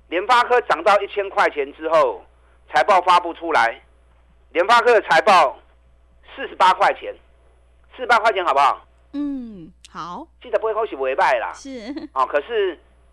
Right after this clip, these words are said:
Speaker 1: 一百一十一年七十四点五九，那去年是四十八点五一，安利后来拜，从七十四块钱的获利降到剩四十八块钱，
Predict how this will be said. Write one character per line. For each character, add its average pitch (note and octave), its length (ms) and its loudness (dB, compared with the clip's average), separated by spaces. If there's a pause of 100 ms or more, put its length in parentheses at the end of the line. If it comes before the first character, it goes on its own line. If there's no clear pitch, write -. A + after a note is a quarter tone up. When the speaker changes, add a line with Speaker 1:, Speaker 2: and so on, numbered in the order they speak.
(120)
Speaker 1:
一 A#3+ 80 -14
百 D3+ 320 2
一 G3+ 160 -10
十 E3+ 120 -20
一 F#3 200 -10
年 C3 360 -10 (520)
七 A3 280 -10
十 E3+ 200 -16
四 F3 140 -8
点 B2 180 -8
五 B2+ 200 -18
九， - 280 -16 (1000)
那 C#3+ 120 -2
去 B3+ 240 -8
年 E3 160 -4
是 F#3+ 220 -8
四 E3 100 -14
十 D3+ 60 -16
八 E3 220 2
点 D3 180 -4
五 A2+ 240 -16
一， B2+ 220 -20 (480)
安 D#3+ 140 -6
利 D#3+ 40 0
后 F#3 80 2
来 D3 140 4
拜， C3 180 0 (760)
从 G3+ 180 0
七 B3+ 180 -8
十 - 140 -12
四 A#3 160 -10
块 A3+ 160 2
钱 E3+ 160 -2
的 F3 80 -4
获 F#3+ 240 4
利 E3+ 320 -6 (420)
降 F#3 220 2
到 F3+ 200 6
剩 F#3 180 -4
四 - 160 -14
十 C#3+ 60 -14
八 D3 180 2
块 D3 200 0
钱， G2 240 -14